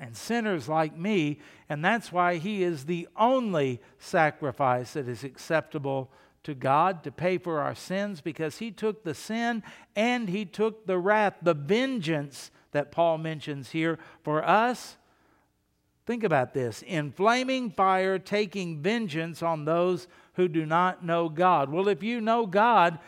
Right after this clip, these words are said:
it's because Jesus on the cross took that in verse eight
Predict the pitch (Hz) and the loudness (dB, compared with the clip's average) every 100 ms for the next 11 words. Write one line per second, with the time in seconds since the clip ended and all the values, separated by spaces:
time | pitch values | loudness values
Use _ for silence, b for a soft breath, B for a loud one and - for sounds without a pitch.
0 | B - 180 - 185 165 123 107 220 262 | B -2 -2 -2 -2 -2 -2 -4 -4 -4
1 | 156 165 - 190 175 156 - 233 175 - | -2 -4 -2 -4 -4 -4 2 4 2 -2
2 | B B - 254 240 185 147 220 240 190 | B B 4 4 4 -2 4 6 8 6
3 | 180 - 202 208 196 185 196 185 - - | 2 -8 -4 -2 -2 0 2 0 -2 0
4 | 220 185 175 | 2 2 0